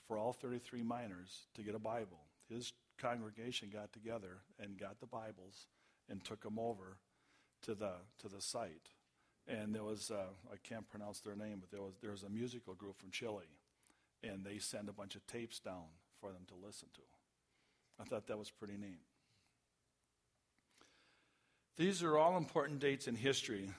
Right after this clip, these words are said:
that most of us can relate to. Historians put a lot of interest in these events, and news talking heads are always trying to come up with new twists as to how these events changed lives and will continue to change lives. Tightened security at airports with pat-downs,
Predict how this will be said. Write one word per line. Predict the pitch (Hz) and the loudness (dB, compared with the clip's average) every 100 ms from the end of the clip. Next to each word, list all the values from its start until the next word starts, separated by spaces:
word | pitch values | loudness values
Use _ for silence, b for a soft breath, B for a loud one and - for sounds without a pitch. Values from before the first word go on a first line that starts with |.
| - | -2
that | 110 | 2
most | 123 139 143 | 4 4 4
of | 127 | 2
us | 117 | 0
can | 131 120 | 2 2
relate | 117 113 110 | 4 2 0
to. | 98 82 - | -4 -10 -8
Historians | 113 - 151 147 165 135 | -4 0 4 6 4 0
put | - 131 | 0 2
a | |
lot | 117 131 131 | 6 8 6
of | 120 | 2
interest | 135 - 117 - | 0 0 -2 -2
in | 107 | -2
these | 104 107 | -2 -4
events, | 101 110 120 - - | -4 -4 -2 -4 -4
and | 113 113 | 2 4
news | 143 127 | 4 2
talking | - 147 - 117 | 2 2 2 -2
heads | 107 110 104 | -2 -2 -4
are | 101 | 0
always | 117 147 139 | 2 2 2
trying | - 139 143 135 | 0 0 2 0
to | - - | -6 -4
come | 127 | 2
up | 131 131 | 2 2
with | 117 | 0
new | 110 135 | 0 0
twists | - 147 120 95 - - B B B B - | -4 -4 -2 -2 -8 -12 B B B B 0
as | - | 0
to | 131 | 2
how | 110 139 | 4 6
these | 135 123 | 6 2
events | 120 120 127 123 | 0 2 0 0
changed | - 120 120 - | -2 0 0 0
lives | 120 120 104 107 | 2 2 2 -2
and | 104 | -6
will | 107 | -8
continue | 107 - 120 123 | -10 -4 0 0
to | 101 | 0
change | 87 90 87 87 | -8 -8 -10 -12
lives. | 85 80 80 - b b b b b - | -14 -18 -20 -20 b b b b b 4
Tightened | 147 147 135 | 4 4 -2
security | 147 - 147 139 120 | -4 2 6 6 6
at | 127 | 6
airports | 139 143 143 139 - | 6 4 2 2 0
with | 87 | -2
pat-downs, | 139 131 127 135 139 135 | 2 2 2 0 0 -2